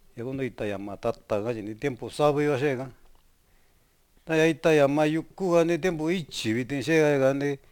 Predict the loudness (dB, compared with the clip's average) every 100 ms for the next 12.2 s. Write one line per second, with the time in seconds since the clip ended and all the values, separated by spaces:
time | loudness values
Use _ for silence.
0 | _ _ _ -10 -2 2 4 2 2 2
1 | 4 6 6 4 2 4 4 4 4 2
2 | 2 -2 -14 -10 -10 -10 -6 -2 2 4
3 | 4 4 6 6 6 4 0 -2 -8 _
4 | _ _ -20 _ _ -20 _ _ _ _
5 | _ 4 4 4 2 4 4 4 2 2
6 | 2 2 0 2 4 6 6 4 -2 -6
7 | -6 -10 -16 -14 -12 -10 -8 -6 -2 2
8 | 2 2 -2 -2 -4 -10 _ _ _ _
9 | _ _ _ _ _ _ _ _ _ _
10 | _ -6 -2 -2 -2 -4 -6 -4 0 2
11 | 4 2 -2 -4 -4 -6 -10 -10 -8 -8
12 | -8